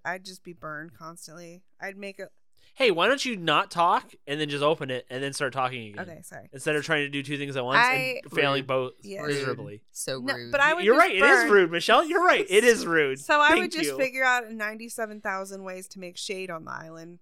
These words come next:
Speaker 3: Right.
Speaker 1: So I wouldn't burn.
Speaker 2: Maybe trees?
Speaker 3: I mean, that's fair.
Speaker 1: Well, like, I'd,
Speaker 2: Umbrellas?
Speaker 1: I would want a big giant tree house.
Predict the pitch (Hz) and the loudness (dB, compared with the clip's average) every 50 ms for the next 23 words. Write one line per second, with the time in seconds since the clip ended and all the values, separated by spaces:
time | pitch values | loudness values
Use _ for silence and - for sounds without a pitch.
0 | _ _ _ - - 226 - 226 - - - 196 190 190 190 185 175 160 - - | _ _ _ -10 -8 -8 -6 -8 -8 -8 -6 -6 -6 -6 -8 -12 -14 -16 -18 -16
1 | - 165 160 160 - - - - 190 - 151 156 156 147 - - 156 143 139 160 | -12 -12 -12 -12 -12 -18 -18 -20 -14 -8 -8 -8 -8 -6 -8 -4 -4 -2 -2 -4
2 | 185 185 - - 339 415 403 381 453 - - - 269 285 302 302 302 320 302 311 | -6 -10 -14 -14 -12 -12 -10 -10 -10 -8 -4 0 0 2 2 2 2 2 2 4
3 | 311 320 311 294 143 147 151 156 165 175 175 370 453 466 453 427 427 415 392 320 | 4 2 4 4 4 4 6 6 4 2 2 0 -2 -2 -2 0 0 0 0 0
4 | 247 - 277 269 226 208 - 240 233 233 220 202 208 - - - - 214 208 196 | 0 -2 -8 -8 -8 -10 -12 -12 -12 -10 -12 -12 -10 -12 -12 -12 -14 -18 -18 -18
5 | 170 175 - - - - _ - - - - _ | -18 -20 -20 -20 -20 -20 _ -20 -20 -20 -20 _